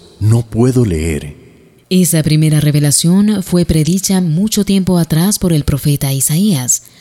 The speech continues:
Speaker 2: Véalo en Isaías veintinueve doce.
Speaker 1: Y el libro, las escrituras, será entregado a aquel que no sabe leer, diciéndole:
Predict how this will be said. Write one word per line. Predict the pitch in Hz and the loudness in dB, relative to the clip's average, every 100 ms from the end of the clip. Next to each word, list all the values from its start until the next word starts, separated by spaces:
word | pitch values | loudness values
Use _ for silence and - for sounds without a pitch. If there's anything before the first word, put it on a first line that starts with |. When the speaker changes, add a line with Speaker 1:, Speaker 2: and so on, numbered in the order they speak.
| - | -18
Speaker 2:
Véalo | - 165 170 160 156 | -4 0 2 2 0
en | 156 | 0
Isaías | 151 151 147 180 180 160 | -2 -2 -2 -2 -2 -2
veintinueve | 165 160 160 151 156 147 | -4 -4 -2 0 0 0
doce. | 180 180 131 117 - _ _ _ _ | -2 -4 -6 -10 -18 _ _ _ _
Speaker 1:
Y | 131 110 | 0 2
el | 87 | 2
libro, | 110 90 73 71 78 _ _ - | 0 0 -2 -6 -10 _ _ -6
las | 90 - | -4 -4
escrituras, | 82 - 78 85 92 104 - - _ _ _ - | -6 -8 -6 -2 0 0 -4 -8 _ _ _ -6
será | - 98 104 | -4 0 0
entregado | 131 131 117 117 120 120 | 0 0 0 0 0 0
a | 98 80 | 0 -2
aquel | 78 - 113 127 120 | -6 -2 0 0 0
que | 110 | -2
no | 90 104 | 2 2
sabe | - 113 113 107 | 0 0 0 0
leer, | 80 87 104 98 | 0 -2 -2 -2
diciéndole: | 98 - 104 82 73 71 67 | -2 0 -2 -2 -4 -6 -10